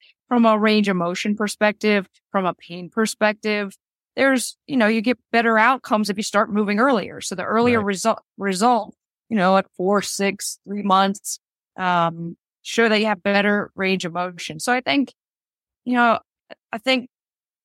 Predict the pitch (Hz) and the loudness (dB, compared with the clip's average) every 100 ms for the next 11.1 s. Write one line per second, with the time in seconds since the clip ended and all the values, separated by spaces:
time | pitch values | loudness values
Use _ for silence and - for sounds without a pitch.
0 | _ _ - 226 285 269 - 262 247 240 | _ _ -6 0 2 2 2 2 2 0
1 | 220 220 214 208 220 233 233 - _ _ | 0 -2 -2 -6 -4 -2 -2 -6 _ _
2 | _ _ _ _ 214 220 233 233 233 - | _ _ _ _ -4 0 4 4 2 -2
3 | 202 - 202 202 202 - 180 185 185 202 | -10 -6 0 0 0 0 2 2 2 0
4 | 208 214 202 - - - 202 208 190 190 | 0 -2 -6 -10 -12 0 2 4 2 -4
5 | 202 - 202 190 185 185 185 175 - 185 | -6 -2 2 4 4 2 0 -4 -10 -6
6 | 180 170 165 _ - 156 - _ 180 180 | -4 -6 -8 _ -12 -12 -12 _ 0 2
7 | 180 - - - 185 185 180 175 170 170 | 2 -4 -8 -2 0 0 2 4 4 4
8 | 170 156 - 180 180 175 160 - - 175 | 2 0 -6 -6 -6 -6 -6 -8 -8 -12
9 | - 151 - _ _ _ _ - - - | -16 -20 -20 _ _ _ _ -20 -12 -4
10 | 175 175 170 - 170 170 170 165 180 170 | -2 -2 -2 -4 -6 -6 -8 -6 -2 -2